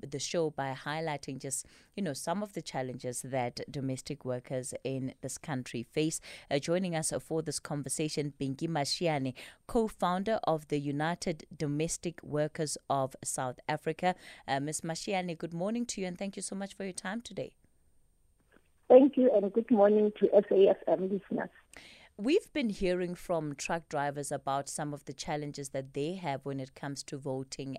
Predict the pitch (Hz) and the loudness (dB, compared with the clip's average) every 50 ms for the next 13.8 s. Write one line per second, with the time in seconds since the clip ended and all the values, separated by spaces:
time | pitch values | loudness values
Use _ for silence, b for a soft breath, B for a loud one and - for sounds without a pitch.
0 | - 135 131 131 135 135 - B B B B B B B - 160 160 143 - - | -8 -8 -6 -6 -6 -8 -8 B B B B B B B -6 -4 -4 -4 -6 -4
1 | - 180 175 170 165 160 151 135 143 139 139 143 143 139 - - - 156 139 135 | -2 0 2 2 2 0 0 -2 -4 -4 -4 -4 -2 -4 -8 -10 -8 -8 -6 -6
2 | 135 131 - - 147 135 135 131 131 135 127 - 127 123 123 120 - - - - | -6 -6 -4 -4 -2 -2 -2 -2 -4 -6 -6 -6 -6 -6 -6 -8 -8 -10 -12 -12
3 | - - - 135 - - - 151 143 - - 131 135 - - 160 165 156 - - | -12 -12 -12 -12 -10 -6 -6 -4 -4 -4 -6 -8 -8 -4 -4 -4 -4 -4 -6 -8
4 | 131 131 - - 123 120 - - - - - - b b b b b b b 143 | -10 -10 -10 -10 -10 -10 -8 -10 -10 -10 -10 -12 b b b b b b b 0
5 | 156 151 139 135 - - - - - - - 156 151 143 139 139 - - - _ | 2 2 2 2 -2 -8 -12 -12 -8 -2 0 2 2 2 0 0 -4 -6 -12 _
6 | _ _ _ - 160 151 147 139 - - - - - 190 180 - - - 139 - | _ _ _ -8 -4 -4 -2 -2 -4 -6 -6 -4 -4 -4 -4 -6 -10 -12 -10 -10
7 | - - 156 139 135 127 - - 135 135 127 131 127 123 - 123 127 131 131 131 | -6 -4 -4 -2 -2 -4 -4 -6 -6 -6 -4 -6 -6 -8 -8 -10 -10 -10 -12 -12
8 | - - 202 208 226 233 208 - - 196 185 180 170 165 151 156 160 147 b b | -6 0 0 2 2 0 -2 -6 -8 -6 -6 -4 -2 0 2 2 2 0 b b
9 | b b b b b - - 190 185 175 170 165 147 - - 147 - 156 151 147 | b b b b b 2 4 6 8 8 8 6 6 2 -2 -4 0 2 4 4
10 | 151 147 139 147 139 - - - - 160 143 131 143 147 147 175 226 - - b | 4 2 0 -4 -8 -10 -12 -10 -8 -8 -6 -2 0 0 0 0 0 -4 -8 b
11 | b b b b - - 320 370 349 - - 262 254 247 254 226 - - - - | b b b b 0 0 0 0 -4 -4 -4 -2 0 0 -2 -2 -4 -8 -10 -4
12 | - 220 214 208 208 214 226 240 - - 208 190 196 - 185 170 170 175 175 - | -2 0 0 0 0 -2 -4 -6 -6 -8 -10 -10 -8 -6 -6 -4 -4 -4 -6 -6
13 | - - 196 175 - - 160 160 165 - - 202 262 - - | -8 -8 -10 -10 -6 -6 -4 -4 -6 -6 -10 -12 -12 -12 -14